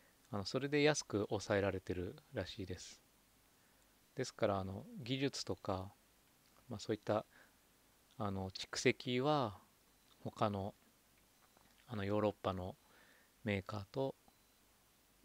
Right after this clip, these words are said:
まあ、同じと言いますか、それでいて安いので、まあ、すごくコスパに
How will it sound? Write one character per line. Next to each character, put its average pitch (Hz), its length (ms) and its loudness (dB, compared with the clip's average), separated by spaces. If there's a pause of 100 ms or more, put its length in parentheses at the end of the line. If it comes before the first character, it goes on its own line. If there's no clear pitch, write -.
(100)
ま 98 260 -2
あ、 95 60 -4
同 98 140 4
じ 101 180 -2
と 104 100 0
言 92 100 0
い 92 40 -4
ま 92 140 -2
す - 100 -14
か、 - 220 -6 (360)
そ - 160 2
れ 135 120 6
で 143 80 2
い 139 100 -2
て 156 320 0 (800)
安 113 340 6
い 104 80 6
の 92 140 -2
で、 98 360 4 (840)
ま 107 80 -2
あ、 - 20 -8
す - 140 0
ご 139 120 6
く 101 320 0 (360)
コ - 160 -10
ス - 120 -2
パ 120 160 10
に 117 200 4